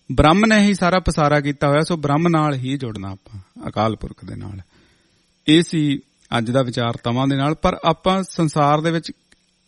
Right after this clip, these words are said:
ਕੀ ਕਰ ਸਕਦੇ ਹਾਂ, ਕੀ ਹੋ ਰਿਹਾ ਹੈ, ਸੱਭਿਅਤਾ ਸਾਡੀਆਂ ਕਿੱਧਰ ਨੂੰ ਜਾ ਰਹੀਆਂ, ਆਪਾਂ ਅੱਜ ਪ੍ਰੋਗਰਾਮ 'ਚ ਡਿਸਕਸ ਕਰਾਂਗੇ ਅਮਰੀਕ ਭਾਜੀ ਦੇ ਨਾਲ। ਸਰਹੰਦ ਦੀ ਗੱਲ ਕਰੀਏ ਤਾਂ ਨੀਹਾਂ ਦੇ ਵਿੱਚ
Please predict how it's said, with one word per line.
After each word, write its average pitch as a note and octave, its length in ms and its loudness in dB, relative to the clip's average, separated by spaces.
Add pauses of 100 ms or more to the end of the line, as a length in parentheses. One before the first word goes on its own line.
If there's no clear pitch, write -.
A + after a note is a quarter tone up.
ਕੀ E3+ 180 -4
ਕਰ F3 160 2
ਸਕਦੇ B2+ 360 -6
ਹਾਂ, D#3+ 140 0
ਕੀ D#3+ 220 2
ਹੋ B2+ 220 -2
ਰਿਹਾ B2 300 -2
ਹੈ, C#3 60 -8
ਸੱਭਿਅਤਾ C#3+ 440 -2
ਸਾਡੀਆਂ C3 320 -4
ਕਿੱਧਰ B2 240 -6
ਨੂੰ D3+ 100 0
ਜਾ B2 140 -2
ਰਹੀਆਂ, A#2+ 180 -4
ਆਪਾਂ A#2+ 220 -6
ਅੱਜ G#2+ 100 -8
ਪ੍ਰੋਗਰਾਮ A2 460 -4
'ਚ G#2+ 140 -8
ਡਿਸਕਸ G#2+ 520 -6
ਕਰਾਂਗੇ B2+ 340 -6
ਅਮਰੀਕ B2 320 -4
ਭਾਜੀ C#3 240 0
ਦੇ C#3+ 80 -2
ਨਾਲ। D#3 220 -2 (1120)
ਸਰਹੰਦ F3+ 480 2
ਦੀ G#3 160 2
ਗੱਲ G#3 180 6
ਕਰੀਏ G3 420 0 (920)
ਤਾਂ D#3+ 340 2
ਨੀਹਾਂ D#3+ 540 2
ਦੇ D3 140 -2
ਵਿੱਚ C#3 580 -4